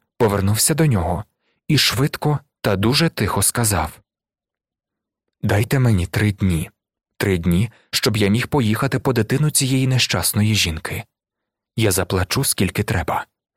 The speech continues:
Ви можете супроводити мене, коли схочете». «Смієшся ти», закричав Жавер. «Не думав я, що ти такий дурень. Просиш у мене три дні, щоб утекти. А кажеш,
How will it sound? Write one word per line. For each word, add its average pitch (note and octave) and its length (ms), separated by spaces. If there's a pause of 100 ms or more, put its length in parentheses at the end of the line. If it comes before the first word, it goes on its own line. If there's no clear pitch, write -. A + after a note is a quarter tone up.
(260)
Ви A#2 140
можете A#2 380
супроводити A2+ 640
мене, D#2+ 360 (180)
коли G2 240
схочете». - 580 (580)
«Смієшся C3+ 680
ти», - 280 (680)
закричав G#2 560
Жавер. F#2+ 520 (600)
«Не A#2 160
думав E3 340
я, G2+ 160
що - 200
ти G#2 120
такий G#2 260
дурень. G2+ 420 (440)
Просиш F3+ 480
у E3 80
мене A2+ 280
три A2+ 220
дні, C3+ 260
щоб B2+ 280
утекти. C#3+ 640 (540)
А A2 120
кажеш, C#3 440